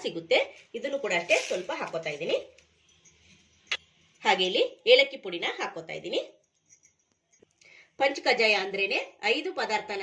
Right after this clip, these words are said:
ಸೇರಿಸಿ ಗಣೇಶನಿಗೆ ನೈವೇದ್ಯ ಮಾಡೋದೇ ಪಂಚ ಕಜ್ಜಾಯ ಅಂತ ಅರ್ಥ ಫ್ರೆಂಡ್ಸ್. ನೋಡಿ, ಇವೆಲ್ಲವನ್ನು ಹಾಕೊಂಡಿದ್ದೀನಿ. ಈಗ ಚೆನ್ನಾಗಿ ಎಲ್ಲವನ್ನು ಮಿಕ್ಸ್ ಮಾಡ್ಕೊಳ್ಳೋಣ.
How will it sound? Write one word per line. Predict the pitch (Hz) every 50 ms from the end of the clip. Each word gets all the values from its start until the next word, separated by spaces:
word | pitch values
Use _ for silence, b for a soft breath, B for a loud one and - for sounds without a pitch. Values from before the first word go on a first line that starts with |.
| 185 185
ಸೇರಿಸಿ | - 214 226 247 240 - - 339 494 539 - - _ -
ಗಣೇಶನಿಗೆ | 208 214 226 247 247 247 254 214 196 185 202 277 -
ನೈವೇದ್ಯ | - - 226 208 208 214 208 190 208 196
ಮಾಡೋದೇ | 190 170 175 175 185 180 202 262 -
ಪಂಚ | - - - 196 220 - 208
ಕಜ್ಜಾಯ | - 190 180 156 180 175 175 170
ಅಂತ | 165 156 151 160
ಅರ್ಥ | 156 - - - 202 -
ಫ್ರೆಂಡ್ಸ್. | - 170 160 156 160 B B B B B 185
ನೋಡಿ, | 190 190 180
ಇವೆಲ್ಲವನ್ನು | 180 190 208 247 294 277 233 202 226 214
ಹಾಕೊಂಡಿದ್ದೀನಿ. | 214 190 170 - - 180 160 165 165 180 220 311 - B B B B
ಈಗ | 220 233 254 254
ಚೆನ್ನಾಗಿ | 294 240 214 233 262 302 311 302
ಎಲ್ಲವನ್ನು | 233 220 214 202 190 180 202 285 359 - - - - 285
ಮಿಕ್ಸ್ | 285 - - - 196
ಮಾಡ್ಕೊಳ್ಳೋಣ. | 175 156 - - 160 151 151 147 -